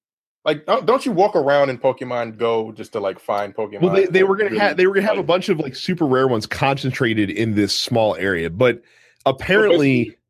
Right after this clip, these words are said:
Speaker 1: so basically, you would just be looking at your phone, staring at someone's face
Speaker 2: Yes.
Speaker 1: as a Pokemon was sitting on their shoulder.
Speaker 2: But it wasn't working,
Speaker 1: Of
Speaker 2: apparently.
Speaker 1: course not.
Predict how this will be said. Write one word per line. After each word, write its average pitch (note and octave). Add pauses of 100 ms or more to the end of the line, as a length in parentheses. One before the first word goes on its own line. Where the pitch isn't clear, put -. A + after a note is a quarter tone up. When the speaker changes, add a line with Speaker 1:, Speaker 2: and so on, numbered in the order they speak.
(140)
Speaker 1:
so C#3+
basically, D3
you C#3
would C3+
just G#2+
be A#2+
looking A2
at G2
your G2
phone, F2+ (160)
staring A#2
at G2+
someone's F#2+
face - (140)
Speaker 2:
Yes. G#2+
Speaker 1:
as -
a -
Pokemon G#2+
was F2
sitting A2
on F#2
their E2+
shoulder. - (400)
Speaker 2:
But D3+
it D#3
wasn't E3+
working, C3+ (680)
Speaker 1:
Of -
Speaker 2:
apparently. G2+
Speaker 1:
course -
not. F#2+